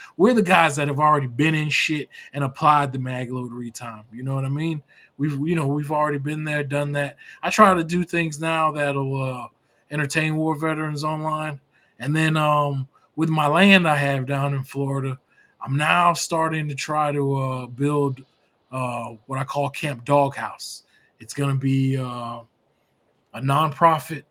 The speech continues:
Um, I'm looking to get ten R Vs or more,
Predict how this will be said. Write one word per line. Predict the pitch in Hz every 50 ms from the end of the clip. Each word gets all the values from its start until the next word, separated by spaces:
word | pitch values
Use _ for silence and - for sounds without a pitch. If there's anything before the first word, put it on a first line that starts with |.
| _ - 143
Um, | 135 127 131 123 123 120 120 117 113 110 107 _ _ _ _ _ _ _ _ _ - - - _ -
I'm | 131 143 156
looking | 180 208 214 208 208 190 175
to | - - 143
get | 120 123 160 160 151 - - _ _ _ -
ten | - - 185 175 180 180 180 175 170
R | 165 147 160 160 151
Vs | 143 151 165 170 170 175 170 165 - - - - _ _ _ _ _ _ _ _ _
or | - - 143 139
more, | 143 147 151 156 165 165 156 -